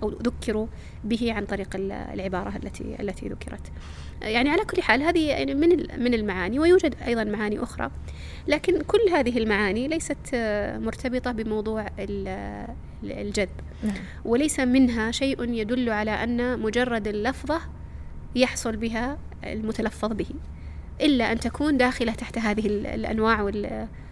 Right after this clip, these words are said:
Speaker 1: والأقسام.
Speaker 2: مهم.
Speaker 1: أما مجرد اللفظ، يعني أنا أشوف، يعني ألاحظ،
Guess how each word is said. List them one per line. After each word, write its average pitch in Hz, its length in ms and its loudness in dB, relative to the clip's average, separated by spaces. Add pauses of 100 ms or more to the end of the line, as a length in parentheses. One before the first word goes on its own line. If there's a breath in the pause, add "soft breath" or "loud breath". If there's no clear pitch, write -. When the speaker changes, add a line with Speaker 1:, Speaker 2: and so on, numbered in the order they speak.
(160 loud breath)
Speaker 1:
والأقسام. 233 460 -2 (280)
Speaker 2:
مهم. 208 100 0
Speaker 1:
أما 240 240 4
مجرد 254 440 4
اللفظ، 269 400 2 (160)
يعني 214 340 2 (280 loud breath)
أنا 285 220 -2
أشوف، 269 300 -2
يعني 214 220 0
ألاحظ، 233 300 -2